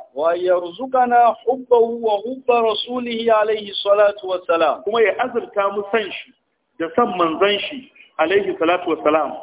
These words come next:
Speaker 1: Wa sawa-, wa sahabata rusul, alaihi salatu wassalam.
Speaker 2: Kuma ya azurta mu san sahabban manzanni, amincin Allah shi tabbata a gare su.
Speaker 1: لأنهم كلهم مؤمنون.
Speaker 2: Domin sahabban annabi dukan su mu'mine ne, haka Allah ya faɗa,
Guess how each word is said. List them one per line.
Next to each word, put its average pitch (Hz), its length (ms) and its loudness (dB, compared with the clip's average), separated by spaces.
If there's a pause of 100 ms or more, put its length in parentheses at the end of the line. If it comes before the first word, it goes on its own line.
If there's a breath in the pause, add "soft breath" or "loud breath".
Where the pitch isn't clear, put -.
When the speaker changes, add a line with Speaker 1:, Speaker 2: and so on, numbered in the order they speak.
(100)
Speaker 1:
Wa 147 80 -10
sawa-, 180 640 0
wa 185 140 0 (100)
sahabata 233 680 0
rusul, 226 640 -4 (100)
alaihi 208 440 -2 (180)
salatu 190 420 2
wassalam. 170 520 2
Speaker 2:
Kuma 208 180 0
ya 196 140 2
azurta 202 480 2
mu 202 180 -4
san 214 240 0
sahabban 185 460 -2
manzanni, 185 760 -4 (240)
amincin 208 400 0
Allah 196 340 0
shi - 100 -12
tabbata 175 360 0
a 147 40 -2
gare 147 260 2
su. - 300 -10
Speaker 1:
لأنهم 269 680 2
كلهم 285 440 0
مؤمنون. 202 600 -2 (240)
Speaker 2:
Domin 247 280 2
sahabban 247 340 2
annabi 226 300 0
dukan 262 240 0
su 214 80 -4
mu'mine 196 360 0
ne, 202 60 0
haka 214 200 2
Allah 202 200 2
ya 185 60 -2
faɗa, 151 220 -2